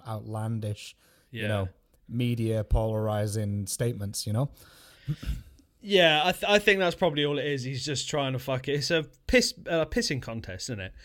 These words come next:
Speaker 1: Mm-hmm.
Speaker 2: He's just trying to be the big man and think, "Oh, I can go after these people 'cause I can do what I want." But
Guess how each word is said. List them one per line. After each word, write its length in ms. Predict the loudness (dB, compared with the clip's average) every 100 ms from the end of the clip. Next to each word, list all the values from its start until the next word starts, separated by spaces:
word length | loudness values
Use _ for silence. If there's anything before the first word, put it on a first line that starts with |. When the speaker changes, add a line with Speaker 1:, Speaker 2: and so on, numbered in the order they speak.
| -12
Speaker 1:
Mm-hmm. 200 | -8 -4
Speaker 2:
He's 120 | -4
just 160 | -4 -4
trying 240 | -2 -2
to 180 | -2 -2
be 200 | -2 -4
the 80 | -4
big 260 | -4 -6
man 300 | -6 -6 -6
and 260 | -6 -8 -10
think, 220 | -10 -8
"Oh, 160 | -6 -6
I 80 | -6
can 160 | -8
go 180 | -8 -8
after 220 | -10 -10
these 180 | -10 -10
people 320 | -10 -12 -12
'cause 140 | -12 -10
I 80 |
can 180 | -10 -10
do 180 | -10 -10
what 140 | -10
I 60 | -12
want." 360 | -10 -10 -10 -14
But 200 | -14